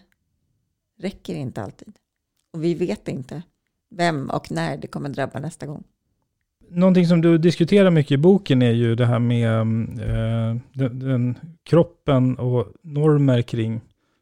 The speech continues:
Speaker 2: det fysiska, hur, hur kroppen ska
Speaker 1: Mm.
Speaker 2: se ut och användas och sådär. Och det blev, det är ju, som jag förstår, liksom, har blivit väldigt tydligt av, av hur vi också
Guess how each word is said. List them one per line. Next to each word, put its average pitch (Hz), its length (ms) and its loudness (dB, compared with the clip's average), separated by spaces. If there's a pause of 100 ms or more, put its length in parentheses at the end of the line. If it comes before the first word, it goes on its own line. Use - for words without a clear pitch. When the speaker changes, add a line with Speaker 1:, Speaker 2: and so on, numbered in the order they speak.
(140)
Speaker 2:
det 123 60 -10
fysiska, 123 540 -4
hur, 120 320 -8
hur 131 200 -10
kroppen 120 360 -8
ska 113 260 -10 (240)
Speaker 1:
Mm. 175 260 -4
Speaker 2:
se - 160 0
ut 135 240 4
och 135 80 4
användas 139 520 -2
och 139 80 -6
sådär. 104 340 -6 (540)
Och 151 100 -2
det 190 180 6
blev, 151 480 2
det 147 120 2
är 139 60 6
ju, 131 400 0
som 143 180 -2
jag 139 140 2
förstår, 131 280 -2 (140)
liksom, 120 560 -6 (800)
har 135 100 -4
blivit 131 200 0
väldigt 123 400 -4
tydligt 143 640 -2
av, 135 300 -8
av 127 140 -2
hur 120 140 0
vi 120 160 -2
också 117 360 -6